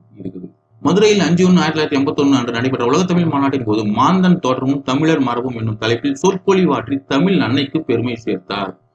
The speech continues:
So, "மாந்தன் தோற்றமும் தமிழர் மரபும்" அப்படின்ற தலைப்புல சொற்பொழி ஆற்றியவர் யார் அப்படின்னு சொல்லி கேட்பாங்க, தேவநேய பாவனார்.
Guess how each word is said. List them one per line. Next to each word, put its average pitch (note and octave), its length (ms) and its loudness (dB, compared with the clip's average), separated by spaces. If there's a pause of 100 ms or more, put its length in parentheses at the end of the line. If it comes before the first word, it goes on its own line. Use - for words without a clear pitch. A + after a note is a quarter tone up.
(120)
So, C#3 220 -2
"மாந்தன் D#3+ 600 0
தோற்றமும் C3+ 520 -2
தமிழர் D3 440 0
மரபும்" A#2 420 -2
அப்படின்ற B2+ 460 -4
தலைப்புல C3+ 320 -2
சொற்பொழி C3+ 420 0
ஆற்றியவர் A#2 460 -2
யார் G#2+ 220 -2
அப்படின்னு A2 160 -6
சொல்லி A2 220 -4
கேட்பாங்க, A#2 340 -6
தேவநேய A2+ 460 -4
பாவனார். G2+ 560 -6